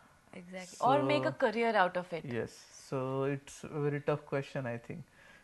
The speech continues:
Speaker 2: So I think without parent support, it's just not possible to continue in any sports.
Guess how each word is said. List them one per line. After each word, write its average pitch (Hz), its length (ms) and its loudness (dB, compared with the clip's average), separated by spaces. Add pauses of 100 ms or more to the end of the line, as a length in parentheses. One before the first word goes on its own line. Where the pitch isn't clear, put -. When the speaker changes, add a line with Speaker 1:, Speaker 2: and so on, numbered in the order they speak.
Speaker 2:
So 156 240 0
I 143 100 8
think 156 180 0
without 165 360 10
parent 170 280 8
support, 160 440 2
it's 147 180 -2
just 160 180 2
not 147 220 -2
possible 135 560 0
to 135 80 -10
continue 139 720 -4
in 135 160 -6
any 131 180 -4
sports. - 380 -12